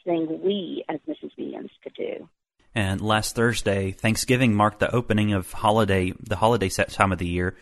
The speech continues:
Speaker 2: What, what are your thoughts going into the holiday season?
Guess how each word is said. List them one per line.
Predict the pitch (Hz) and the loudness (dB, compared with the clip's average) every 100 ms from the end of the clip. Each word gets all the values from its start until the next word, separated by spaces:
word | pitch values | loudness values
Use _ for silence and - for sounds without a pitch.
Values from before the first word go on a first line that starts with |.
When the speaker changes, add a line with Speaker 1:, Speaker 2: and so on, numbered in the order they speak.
| - - - - | -20 -20 -14 -2
Speaker 2:
What, | 147 - | 0 2
what | 143 | 2
are | |
your | 139 | 2
thoughts | 120 117 - - | 2 2 2 2
going | 104 98 | 2 4
into | 95 - 101 92 | 2 2 2 2
the | 87 | 0
holiday | 85 98 95 90 | 0 2 2 0
season? | - 101 101 90 87 | -2 -2 -2 -2 -6